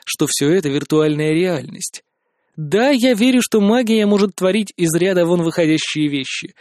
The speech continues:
но одинаковые коридоры и планировку в каютах, за исключением некоторых особенностей, способен прописать лишь мозг программиста с аналитическим складом ума.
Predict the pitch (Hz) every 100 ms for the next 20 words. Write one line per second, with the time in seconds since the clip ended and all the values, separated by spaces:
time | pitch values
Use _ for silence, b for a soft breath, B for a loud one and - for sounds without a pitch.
0 | b b 151 165 - 185 180 214 226 240
1 | 214 196 196 - 180 160 202 220 180 185
2 | 160 165 170 180 202 170 - 151 147 220
3 | 262 190 - _ _ _ _ 170 170 151
4 | - 160 180 175 165 165 175 170 160 147
5 | 160 - 175 127 135 135 - 175 b b
6 | b - 202 202 269 240 202 196 196 233
7 | 214 196 - 202 202 - 175 156 156 196
8 | 214 156 165 b - - 180 180 175 175
9 | - 180 185 - 175 - 185 165 165 175
10 | 185 170 -